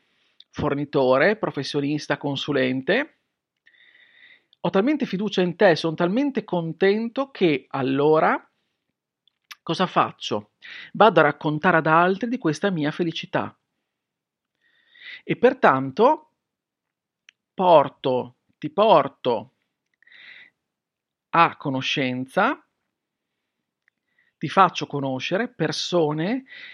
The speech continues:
con le quali avresti dovuto faticare un po' per guadagnare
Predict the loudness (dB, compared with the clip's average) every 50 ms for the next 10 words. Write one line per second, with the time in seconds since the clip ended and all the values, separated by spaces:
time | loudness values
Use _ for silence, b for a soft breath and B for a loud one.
0 | B B B B B B _ _ _ _ _ _ -10 -6 -4 -2 0 0 0 -2
1 | 0 2 4 4 6 6 4 4 2 0 -2 -2 -4 -4 -4 -4 -6 -8 -10 -10
2 | -10 -8 -6 -2 -2 -2 -2 -2 0 2 2 2 2 0 -2 -2 -2 0 0 -2
3 | 0 0 2 4 4 4 2 0 -6